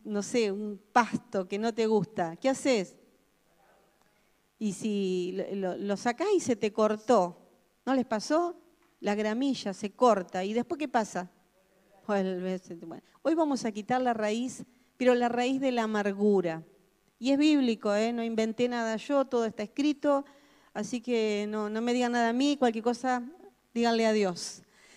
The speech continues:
Vamos a orar, vamos a orar. Padre, en el nombre de Jesús te damos gracias. Gracias por esta mañana, porque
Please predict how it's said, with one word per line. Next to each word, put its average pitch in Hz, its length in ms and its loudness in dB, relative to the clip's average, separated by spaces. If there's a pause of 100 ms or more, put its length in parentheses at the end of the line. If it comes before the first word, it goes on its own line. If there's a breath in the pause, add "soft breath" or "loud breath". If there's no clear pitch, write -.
Vamos 359 360 2
a 277 120 4
orar, 226 380 2 (540)
vamos 247 280 -2
a 226 80 2
orar. 190 340 -2 (340 soft breath)
Padre, 277 600 4
en 233 100 0
el 233 180 0
nombre 285 320 2
de 240 120 0
Jesús 247 340 -4
te - 120 -4
damos 240 360 -2
gracias. 208 800 -4
Gracias 247 320 0
por 240 180 2
esta 247 220 2
mañana, 240 640 2
porque 208 400 0